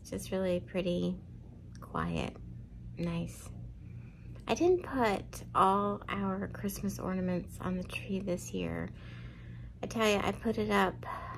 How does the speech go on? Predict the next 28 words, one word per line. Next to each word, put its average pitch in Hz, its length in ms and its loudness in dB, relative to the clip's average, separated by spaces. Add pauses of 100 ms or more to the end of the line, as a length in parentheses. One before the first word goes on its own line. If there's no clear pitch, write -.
(600)
several 190 320 2
days 156 340 2
ago, - 520 0 (100)
and 175 600 0 (1200)
I 220 80 6
love 208 200 6
Christmas, 196 520 2
as 170 120 -2
I've 175 220 0
said, - 680 -2
and 175 580 0 (800)
I 185 120 6
love 185 220 4
a 175 60 0
Christmas 175 540 -2
tree. - 500 -4
It's - 160 -8
just - 480 -8
magical, 175 720 -2
you 190 160 0
know? 202 300 2 (1600)
And 180 680 -2 (1500)
with 196 160 2
everything 190 480 0
that's 175 220 -4
gone 180 300 0
on 180 440 4
with, 170 240 0